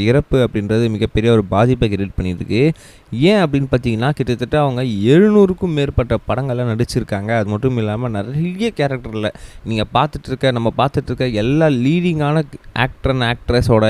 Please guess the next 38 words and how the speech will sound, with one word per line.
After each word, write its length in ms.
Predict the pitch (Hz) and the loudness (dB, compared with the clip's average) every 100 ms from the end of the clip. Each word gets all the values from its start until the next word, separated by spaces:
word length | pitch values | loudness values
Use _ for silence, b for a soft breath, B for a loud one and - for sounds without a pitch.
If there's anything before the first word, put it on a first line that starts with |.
| 104 | 2
எல்லாத்துலயுமே 640 | 110 117 - 113 110 120 113 | 2 0 -2 -8 -4 -4 -4
வந்து 160 | 107 117 | 0 0
அவங்க 200 | 104 95 | 2 0
வந்து 160 | 95 117 - | -2 -4 -4
அம்மா 240 | 113 151 156 | -2 0 2
அப்படின்ற 360 | 143 113 110 110 | 2 0 0 0
கதாபாத்திரத்துல 680 | 110 107 113 110 - - 120 | 0 0 0 0 -2 -2 0
அவங்க 180 | 113 101 | 0 0
கூட 140 | 107 107 | -2 0
நடிச்சிருக்காங்க. 640 | 98 104 101 - 92 98 120 160 B B - | -4 -4 -6 -4 -6 -2 -2 -4 B B -2
So 100 | 123 | 2
அப்படி 160 | 110 135 | 2 0
இருக்கும்போது 380 | 156 165 160 151 | 0 2 4 4
அவங்க 160 | 127 107 | 0 -2
திடீர்னு 380 | 113 139 165 170 | -2 -2 0 0
இப்ப 120 | 143 113 | 0 0
இறந்துட்டாங்க 480 | 123 165 151 131 123 117 | 2 0 0 0 2 2
அப்படின்னும் 340 | 107 107 101 | 2 0 2
போது 140 | 120 131 | 2 4
சோகத்தை 340 | 127 135 127 98 | 4 2 -2 -4
பயங்கரமா 500 | 101 127 143 143 139 127 | -2 -2 -2 -2 -2 -2
ஏற்படுத்தியிருக்கு. 580 | 113 113 107 110 101 117 104 | 0 -2 -2 -2 -2 -2 -2
யாராலையுமே 480 | 120 123 120 123 | 2 2 2 2
அதை 140 | 120 104 | 2 0
அக்செப்ட் 300 | - 165 151 | 0 0 2
கூட 80 | 135 120 | 2 0
பண்ணிக்க 260 | 113 113 | -2 -2
முடியல. 380 | 110 104 107 110 | -2 0 0 0
அந்த 160 | 107 113 | 0 2
அளவுக்கு 220 | 127 120 | 2 0
எல்லாருமே 300 | 113 113 107 | 0 0 0
ரொம்பவே 220 | 104 104 104 | 2 0 2
சோகத்துல 360 | 101 104 101 98 | 0 0 0 -2
இருந்துட்டு 280 | 101 - - | -2 -4 -8
இருக்காங்க. 300 | - 92 98 139 - _ _ _ _ _ _ _ - | -6 -2 0 0 -4 _ _ _ _ _ _ _ -4
Actually 400 | 139 - 180 202 | -4 0 0 2
என்னதான் 300 | 156 160 180 170 | 0 2 2 2
ஆச்சு 240 | 147 - | 2 0